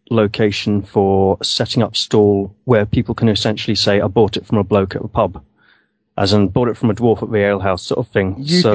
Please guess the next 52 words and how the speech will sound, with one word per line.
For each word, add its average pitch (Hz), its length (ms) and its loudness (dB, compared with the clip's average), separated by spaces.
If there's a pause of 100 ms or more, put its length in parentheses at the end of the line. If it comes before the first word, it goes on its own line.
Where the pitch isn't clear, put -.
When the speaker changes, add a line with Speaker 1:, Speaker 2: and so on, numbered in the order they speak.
Speaker 2:
can 101 80 2
just 131 140 2
Speaker 1:
um, 95 60 0
Speaker 2:
go, 170 160 4
you 156 180 2
can 151 140 2
just 151 220 -2
go 147 140 4
to 143 140 -10
the 143 120 2
alehouse. 139 280 0
Speaker 1:
that'll 151 200 2
just 135 260 0
slot 117 200 2
in 110 80 -2
somewhere. 98 420 -2 (280)
Speaker 2:
You 143 160 -6
can 143 80 -2
Speaker 1:
Yeah. 131 60 2
Speaker 2:
just - 220 -12
ale-, 127 180 4
go 135 240 0
to 131 120 -8
the 127 160 2
alehouse, 113 540 -2 (200)
which - 260 -6
is 120 280 -2
one 117 100 0
of 113 60 -2
the 117 80 0
locations 113 420 0
I'll 113 80 2
be 104 80 -2
going 104 240 0
to. - 180 -4 (440)
Uh, 113 320 0
the 180 100 -4
free 160 220 0
Speaker 1:
That, - 80 2
Speaker 2:
loca- 131 260 0
Speaker 1:
that - 120 -4
or 120 240 4
the, 113 300 0
um, 107 220 2
Speaker 2:
Shut 214 220 4
up. 214 140 4
Speaker 1:
refugees. 101 520 -4 (1600)
Speaker 2:
Thank 131 180 0
you. 113 100 -4 (440)
The 113 80 0
three 165 260 2
locations 160 840 2